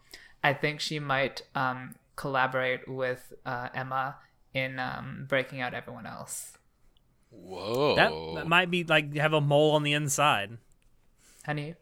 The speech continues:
Speaker 3: Yeah.
Speaker 1: she has a mole on the inside of
Speaker 3: What?
Speaker 1: her cheek, too.
Speaker 3: Uh, that's very true. <laughs> Thank you for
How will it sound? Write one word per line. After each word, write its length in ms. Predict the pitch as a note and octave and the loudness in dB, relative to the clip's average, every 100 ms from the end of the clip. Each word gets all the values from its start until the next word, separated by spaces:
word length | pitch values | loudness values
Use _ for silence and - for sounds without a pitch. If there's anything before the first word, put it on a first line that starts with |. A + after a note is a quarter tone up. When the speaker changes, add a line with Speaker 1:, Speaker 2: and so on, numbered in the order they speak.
| - | -8
Speaker 3:
Yeah. 120 | D#3 | 0
Speaker 1:
she 80 | F3+ | 2
has 160 | F3 | 2
a 40 | C3+ | 0
mole 220 | C3+ D3 | 0 0
on 100 | C#3+ | 0
the 60 | C3+ | -2
inside 300 | D3 D#3 D#3+ | -4 -6 -6
of 60 | D3+ | -6
Speaker 3:
What? 20 | |
Speaker 1:
her 60 | D3+ | -8
cheek, 280 | - F3+ - | -8 -10 -10
too. 240 | F#3+ E3 - _ _ _ _ - - _ D3+ | -12 -12 -16 _ _ _ _ -20 -20 _ -10
Speaker 3:
Uh, 80 | |
that's 320 | C#3+ D3 - - _ | -6 -4 -6 -10 _
very 240 | C#3+ D3+ D#3+ | 6 8 6
true. 240 | D#3 C3+ | 2 4
<laughs> 1080 | - C#3 D3 D3 - - - - - - - | 8 8 6 -2 -4 -20 -20 -20 -18 -12 -2
Thank 480 | E3 D3+ C#3 - D3+ | 2 2 0 -4 0
you 240 | C3 C3 - | 0 -2 -10
for 180 | - | -16